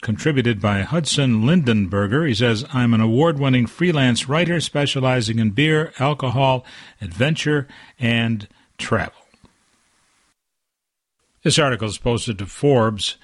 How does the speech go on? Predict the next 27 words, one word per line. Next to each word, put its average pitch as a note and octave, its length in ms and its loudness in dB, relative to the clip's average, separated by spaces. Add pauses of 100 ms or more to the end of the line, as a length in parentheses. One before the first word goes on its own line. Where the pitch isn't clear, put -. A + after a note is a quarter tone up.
(380)
Title F#3 280 0
is C#3 160 0
How G3+ 180 0
to E3+ 160 -4
Shrink F#3 400 -2
High E3+ 300 0
Taxes B2+ 720 -4
on G2+ 160 -2
Your G2 160 -2
Required C#3+ 680 0
Minimum A#2+ 480 2 (320)
Distributions, A2+ 840 0
or G#2+ 180 -4
R A#2+ 220 2
M A#2 280 2
Ds. G2+ 580 -2 (560)
This A#2 180 0
was G2+ 180 0
written A#2+ 380 0
by G#2+ 520 0 (120)
David D#3+ 580 -2
Ray. E3 600 0
He's C3 260 -4
a - 20 -10
contributor A#2 640 0
to G2 80 -8
Forbes, B2+ 640 -2